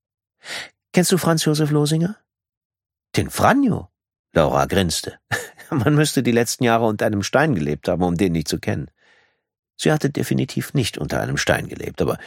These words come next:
im Grunde wusste sie trotzdem über Franjo Losinger nicht sehr viel mehr, als dass er ein bekannter Berliner Bauunternehmer und ein Partylöwe war. „Oha“, sagte Laura.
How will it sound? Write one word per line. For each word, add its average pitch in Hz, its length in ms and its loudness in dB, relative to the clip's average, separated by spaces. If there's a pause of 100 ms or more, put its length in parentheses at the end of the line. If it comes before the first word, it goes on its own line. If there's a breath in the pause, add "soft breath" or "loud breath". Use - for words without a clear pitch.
(340 loud breath)
im 55 80 -18
Grunde 82 440 0
wusste 80 260 0
sie 78 140 0
trotzdem 82 420 0
über 67 180 0
Franjo 71 340 2
Losinger 69 400 0
nicht 76 240 0
sehr 80 200 2
viel 80 200 2
mehr, 82 260 4
als 78 180 0
dass - 180 -2
er 71 80 0
ein 62 180 -6
bekannter 80 460 0
Berliner 69 420 0
Bauunternehmer 101 760 2
und 98 140 -4
ein 104 120 2
Partylöwe 67 640 -2
war. - 220 -4 (1300 loud breath)
„Oha“, - 420 0 (380)
sagte 87 280 2
Laura. - 420 -6